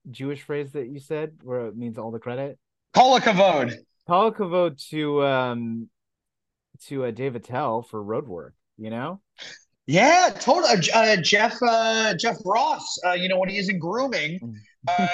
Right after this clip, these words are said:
Speaker 2: you know,
Speaker 1: <laughs>
Speaker 2: <laughs> but, like, all of those specials that took place in, like, the prison and then the po-, for the police officers and stuff like that.
Speaker 1: Yeah.
Speaker 2: Like, these are specials that were more than just the comedy. It was the comedy, and then you had the context that was bringing in, you know, everything else.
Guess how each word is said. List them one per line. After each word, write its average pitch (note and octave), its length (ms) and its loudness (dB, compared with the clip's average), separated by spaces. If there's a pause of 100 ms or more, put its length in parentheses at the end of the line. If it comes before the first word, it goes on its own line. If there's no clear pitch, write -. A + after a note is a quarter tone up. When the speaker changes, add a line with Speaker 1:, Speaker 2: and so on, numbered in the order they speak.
Speaker 2:
you F3+ 120 0
know, D3+ 200 0
Speaker 1:
<laughs> F3+ 560 -2 (540)
Speaker 2:
<laughs> F4+ 100 -4
but, A3 100 0
like, A3+ 200 -2
all A3 240 0
of G#3 80 -4
those A#3+ 160 -2
specials A#3+ 400 -2
that G3+ 160 -2
took G#3 200 -6
place G#3+ 260 -2
in, F#3+ 120 -2
like, E3+ 220 -2
the C3 80 -2 (220)
prison F#3 480 -2
and D#3+ 120 -4
then E3+ 140 -4
the E3+ 80 0
po-, D#3+ 340 -4
for F3 120 -2
the F3+ 80 0
police F3+ 520 -4
officers D#3 520 -4
and D3+ 100 -12
stuff C#3+ 260 -2
like C3+ 180 -2
that. C3 180 0 (260)
Speaker 1:
Yeah. B2+ 260 -8
Speaker 2:
Like, E3+ 460 -2
these G3+ 180 2
are A3 100 2
specials G#3+ 580 -2
that E3+ 160 2
were E3 120 -2
more D#3 380 -2
than E3+ 260 -6
just E3 360 -2
the F#3+ 80 -6
comedy. C3+ 580 -4
It C#3 40 -6
was D3 240 -4
the D3 100 -6
comedy, G3+ 580 0
and D3 160 -4
then E3 80 -2
you E3 100 -6
had E3+ 200 -2
the - 80 -6
context F3 640 -4
that C#3+ 120 0
was C#3 120 -2
bringing C#3 320 -6
in, C3 160 -4
you B2+ 80 -6
know, B2+ 100 -4
everything B2+ 420 -2
else. A2+ 340 -4